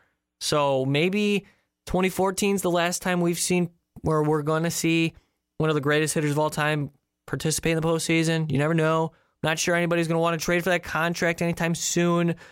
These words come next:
If anything, he retires before he's forty-one, forty-two,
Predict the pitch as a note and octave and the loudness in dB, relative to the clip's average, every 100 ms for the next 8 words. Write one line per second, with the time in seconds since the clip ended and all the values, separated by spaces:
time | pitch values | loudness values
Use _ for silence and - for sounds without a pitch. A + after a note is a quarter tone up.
0 | - D3+ F3+ G3 F3+ F#3 F3+ E3 D#3+ D#3+ | -14 -4 0 0 0 2 2 0 0 0
1 | E3+ F3 D#3+ E3 - E3+ E3+ E3 D#3+ E3 | 0 0 -2 -4 0 0 0 0 0 2
2 | E3+ D3+ D#3 D#3 D#3 D#3 D#3 D3 - D3 | 2 2 0 0 0 -2 -2 -2 0 2
3 | D3 | 2